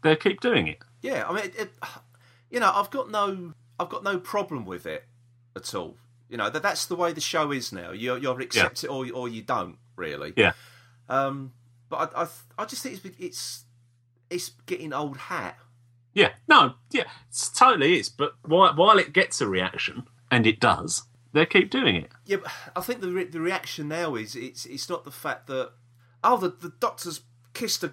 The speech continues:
Speaker 2: girl. You know, it's the whole fact.
Speaker 1: It's, it's another one.
Speaker 2: It, yeah,
Speaker 1: <laughs>
Speaker 2: exactly.
Speaker 1: They've
Speaker 2: Oh,
Speaker 1: done it
Speaker 2: it's,
Speaker 1: again.
Speaker 2: they've done it again. You know, and I think it's,
Speaker 1: Yeah.
Speaker 2: it's the, it's a mixture of disappointment and people just resigned to the fact that a new companion. Oh yeah, the Doctor's gonna,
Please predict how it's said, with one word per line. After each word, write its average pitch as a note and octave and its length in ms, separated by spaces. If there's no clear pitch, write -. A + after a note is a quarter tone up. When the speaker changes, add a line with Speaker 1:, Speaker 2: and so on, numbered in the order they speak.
Speaker 2:
girl. F#3 560
You E3 80
know, C#3 140
it's D3 180
the D#3+ 80
whole E3 160
fact. - 460
Speaker 1:
It's, F3+ 240
it's D3 160
another A#2 280
one. E2 200
Speaker 2:
It, F3 80
yeah, G3+ 100
Speaker 1:
<laughs> - 40
Speaker 2:
exactly. F3+ 240
Speaker 1:
They've D#3 100
Speaker 2:
Oh, E3+ 80
Speaker 1:
done F3 140
it - 120
Speaker 2:
it's, D3 120
Speaker 1:
again. C3+ 180
Speaker 2:
they've F3+ 140
done D#3+ 200
it D#3+ 120
again. A#2+ 520
You D3+ 120
know, C3 120
and B2+ 140
I D#3 40
think A3 220
it's, G3+ 200
Speaker 1:
Yeah. A3 100
Speaker 2:
it's F3+ 280
the, D3+ 360
it's D#3 160
a E3 60
mixture E3+ 460
of C#3 380
disappointment C#3 1040
and A2 460
people F3 220
just C#3+ 220
resigned C#3+ 460
to - 100
the - 80
fact - 400
that G#2 160
a - 20
new D#3 180
companion. B2 640
Oh B2+ 120
yeah, A#2 120
the G2+ 80
Doctor's G2 300
gonna, F#2+ 240